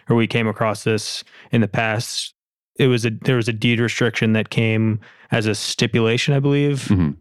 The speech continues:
Speaker 1: from some financing that was issued in the past on, on a specific property that we were
Speaker 2: Yeah,
Speaker 1: selling.
Speaker 2: that's, that's akin to a covenant. Yeah, yeah. I think at some point i-, in the, in the world of,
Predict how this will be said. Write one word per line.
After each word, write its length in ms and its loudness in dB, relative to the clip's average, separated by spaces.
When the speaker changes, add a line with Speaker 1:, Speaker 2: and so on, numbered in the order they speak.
Speaker 1:
from 580 2
some 180 2
financing 540 0
that 100 0
was 400 -4
issued 320 2
in 60 0
the 60 0
past 340 -2
on, 200 -2
on 200 0
a 40 0
specific 420 -2
property 340 0
that 80 2
we 80 6
were 60 4
Speaker 2:
Yeah, 60 2
Speaker 1:
selling. 280 0
Speaker 2:
that's, 420 -4
that's 340 -4
akin 400 0
to 120 0
a 60 0
covenant. 560 -4
Yeah, 460 0
yeah. 260 0
I 80 0
think 220 -2
at 140 -2
some 220 0
point 480 0
i-, 20 -4
in 300 2
the, 120 0
in 120 0
the 100 2
world 320 0
of, 240 -4